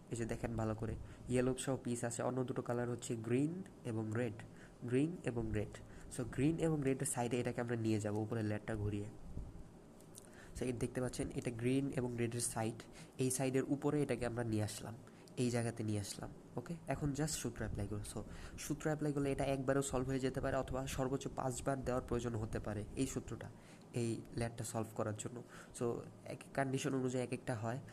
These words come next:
So, সেটা আপনারা পরে বুঝতে পারবেন যে কীভাবে কয়বার দিতে হবে। So, প্রথমে just বিগিনার যেহেতু, just সূত্র অ্যাপ্লাই করবেন, পজিশন করবেন, সূত্র অ্যাপ্লাই করবেন। আর ইউ,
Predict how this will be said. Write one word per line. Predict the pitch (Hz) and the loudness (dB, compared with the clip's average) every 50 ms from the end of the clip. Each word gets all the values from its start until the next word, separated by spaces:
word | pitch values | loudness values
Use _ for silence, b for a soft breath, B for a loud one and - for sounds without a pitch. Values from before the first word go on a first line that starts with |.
| B B B | B B B
So, | - - | -6 -4
সেটা | 113 135 131 123 135 | 0 0 2 2 2
আপনারা | 131 - 135 131 127 | 0 2 2 2 2
পরে | - - 120 123 | 4 4 4 4
বুঝতে | 120 120 123 120 - 123 | 4 0 0 0 0 0
পারবেন | 120 123 117 117 123 131 | 0 0 0 -2 -2 -2
যে | 123 127 123 120 - - - - - - | 0 0 -2 -2 -4 -10 -16 -18 -10 -2
কীভাবে | - 139 127 127 123 123 123 127 123 B B B B B B B B - - - - - | 0 2 2 2 2 2 0 0 -4 B B B B B B B B -8 -8 -10 -4 4
কয়বার | - 131 127 123 127 123 117 | 4 6 6 6 4 2 4
দিতে | 123 123 123 123 | 2 2 2 2
হবে। | 117 120 113 123 147 165 - - - - - | 0 0 0 -2 -2 -4 -8 -12 -10 -2 -2
So, | 120 113 117 - | -2 0 0 2
প্রথমে | 139 139 139 151 151 139 | 2 2 4 4 4 4
just | 131 139 143 - - - - - - - - - - - | 4 4 2 2 -2 -8 -10 -10 -12 -16 -16 -10 -4 0
বিগিনার | 120 127 123 131 127 131 131 123 | 0 2 2 2 2 0 0 0
যেহেতু, | 123 131 127 - - 147 170 - B B B B B B - | 0 0 0 0 0 -2 -2 -4 B B B B B B -2
just | 127 135 123 | 0 2 2
সূত্র | - - 139 123 - | 4 2 2 0 0
অ্যাপ্লাই | 123 120 113 - 110 104 | -2 -2 0 0 -2 0
করবেন, | 107 107 101 107 110 107 - - B B B B - - - - - - - - - - | 0 -2 -2 -2 -4 -6 -8 -12 B B B B -8 -8 -10 -10 -10 -14 -14 -12 -6 0
পজিশন | - 131 131 131 135 147 139 | 2 2 2 4 2 2 2
করবেন, | 139 147 143 143 147 175 202 214 - | 2 2 2 2 2 0 -2 -2 -8
সূত্র | - - 123 110 - | -6 -8 -6 -4 -2
অ্যাপ্লাই | 117 110 107 - 113 110 | -2 -2 -2 -2 -4 -2
করবেন। | - 113 113 117 117 120 - B B B B B B - | -2 -2 -2 -2 -4 -8 -8 B B B B B B -4
আর | 123 127 135 143 143 | -2 0 0 0 2
ইউ, | 135 117 120 123 123 120 | 2 4 4 4 4 4